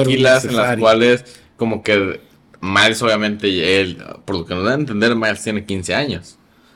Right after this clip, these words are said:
Speaker 1: O sea, eh, por, por la cual Miles dice que ya quiere ser un adulto, ya quiere como que ser un poco más independiente.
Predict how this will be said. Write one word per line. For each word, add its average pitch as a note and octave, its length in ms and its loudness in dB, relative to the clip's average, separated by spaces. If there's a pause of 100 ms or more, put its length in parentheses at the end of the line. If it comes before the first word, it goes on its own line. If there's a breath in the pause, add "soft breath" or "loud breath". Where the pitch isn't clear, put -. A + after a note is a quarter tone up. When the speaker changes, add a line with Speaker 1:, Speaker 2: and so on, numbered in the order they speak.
(140 soft breath)
Speaker 1:
O F#2 100 -10
sea, F2+ 480 0 (680)
eh, F#2 320 2
por, F2 340 -4
por F#2 220 -8
la F#2 200 -4
cual G2 220 2
Miles G2 320 0
dice G2 220 -6
que F2 160 -4
ya - 80 -12
quiere F2+ 180 -4
ser F2+ 220 -4
un F2+ 80 -6
adulto, A#2 480 0
ya G2+ 160 2
quiere F2 320 -4
como F2 320 -12
que G2 100 -10
ser G2 200 -2
un G#2 180 -4
poco G2+ 240 -8
más F2 220 -8
independiente. A#2+ 840 -2